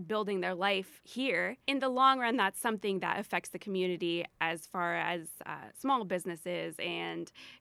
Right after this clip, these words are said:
I mean, something as simple as a realtor, like, someone's gonna buy a house, um, all of that. And so I think that's something that if there were something permanent here, I think that would almost break the barrier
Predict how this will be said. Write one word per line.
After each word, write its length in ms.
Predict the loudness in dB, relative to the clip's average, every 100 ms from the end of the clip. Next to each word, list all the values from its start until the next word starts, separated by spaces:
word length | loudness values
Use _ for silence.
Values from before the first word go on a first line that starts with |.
| -6
I 40 |
mean, 260 | -4 -4 -6
something 300 | -8 -4 -4
as 80 | -4
simple 220 | -6 -6
as 100 | -6
a 80 | -6
realtor, 460 | -6 -4 -6 -8
like, 180 | -8 -10
someone's 300 | -8 -8 -8
gonna 160 | -10 -10
buy 140 | -6
a 60 | -8
house, 460 | -6 -6 -6 -10
um, 440 | -10 -6 -6 -6 -10 -4
all 240 | 2 2
of 140 | 2 0
that. 260 | 0 0 -4 -16 -10
And 140 | -4
so 60 | 0
I 120 | 0
think 220 | 0 -2
that's 260 | 0 0 -2
something 480 | -6 -6 -4 -4 -2
that 360 | -2 -2 -2 -8
if 140 | -10
there 100 | -8
were 100 | -8
something 400 | -8 -8 -6 -8 -10
permanent 480 | -6 -4 -2 -4 -8
here, 380 | -8 -6 -8 -10 -18 -20 -18
I 100 | -18
think 260 | -8 -8 -6
that 320 | -2 -2 -2 -8 _ _ _
would 220 | -10 -8 -6
almost 420 | -4 -2 -2 -2 -6
break 460 | -4 -2 -2 -4 -8
the 520 | -4 -2 0 0 -4
barrier 580 | -4 -4 -2 -2 -2 -4